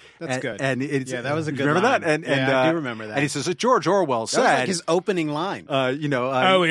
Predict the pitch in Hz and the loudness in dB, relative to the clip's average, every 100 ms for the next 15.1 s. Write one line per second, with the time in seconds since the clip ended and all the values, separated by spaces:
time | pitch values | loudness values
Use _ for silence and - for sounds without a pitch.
0 | 170 185 156 180 185 156 156 151 160 151 | 0 0 2 2 2 0 2 2 2 2
1 | 151 147 151 143 160 143 175 233 - 127 | 2 2 0 0 0 2 2 2 0 -4
2 | 131 127 139 135 - 147 147 - - 117 | -4 -2 -2 0 -2 -2 -4 -8 -8 -8
3 | 113 110 107 107 151 143 151 208 123 110 | -6 -6 -6 -4 -2 2 4 4 0 -6
4 | 175 - 123 139 151 135 110 156 214 262 | -8 -6 -4 0 0 -2 -2 -2 2 4
5 | 370 196 185 175 143 - - 269 302 277 | 6 6 2 0 -6 -4 2 2 4 2
6 | 240 220 226 202 190 202 180 285 170 170 | 0 -2 -2 -2 -2 -2 0 0 -2 -4
7 | 147 143 160 139 131 113 104 _ 175 180 | -4 -2 -2 -2 -6 -10 -14 _ 0 2
8 | - 190 170 208 175 160 147 113 190 - | -2 -2 0 0 0 0 -2 -4 -6 -4
9 | 160 143 - - 160 175 170 175 - 190 | -4 -4 -10 -4 0 2 2 0 -2 -2
10 | 156 156 156 151 127 139 135 131 - - | -2 -2 -4 -6 -6 -4 -4 -4 -8 -10
11 | - 156 151 - 175 190 143 104 - - | 0 2 2 2 2 2 0 -2 -8 -10
12 | 156 123 107 143 120 - 127 - 131 120 | -4 -4 -2 0 0 -2 -8 -4 -2 -2
13 | 147 120 113 113 110 110 120 117 - 120 | -2 -2 -2 -4 -6 -6 -4 -4 -4 -8
14 | 107 113 110 110 110 110 107 127 123 123 | -6 -6 -6 -6 -8 -8 -8 -4 -4 -4
15 | - | -8